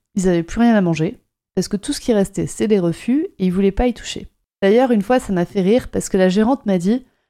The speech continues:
Moi, je devrais prendre quarante chevaux en pension juste pour le mois de mai, comme ça, ils mangeraient toute l'herbe, et au moins, on n'aurait pas de gaspillage. » Alors oui, c'est une solution.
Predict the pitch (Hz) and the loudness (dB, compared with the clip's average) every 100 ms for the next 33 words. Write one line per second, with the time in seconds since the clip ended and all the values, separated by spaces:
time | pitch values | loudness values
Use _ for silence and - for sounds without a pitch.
0 | _ 240 220 214 202 202 208 196 - 294 | _ -2 2 2 2 0 -2 -4 0 2
1 | 294 285 277 254 254 226 233 - 262 262 | 2 0 0 2 2 2 -2 0 0 0
2 | - 202 294 - 233 208 202 202 240 302 | 0 0 0 2 4 6 6 4 4 2
3 | 220 208 233 214 202 190 185 - - 240 | 0 0 2 2 0 0 -4 -4 -4 2
4 | 240 285 214 _ 214 214 208 233 277 339 | 4 2 0 _ 0 2 2 0 -2 -2
5 | - 208 214 220 262 233 226 - 170 147 | 2 2 2 0 0 0 -2 0 -2 -2
6 | - _ _ - 208 214 220 330 370 285 | -10 _ _ 0 2 4 4 2 2 -2
7 | 254 - 247 233 - 160 | -2 -4 -4 -6 -4 -8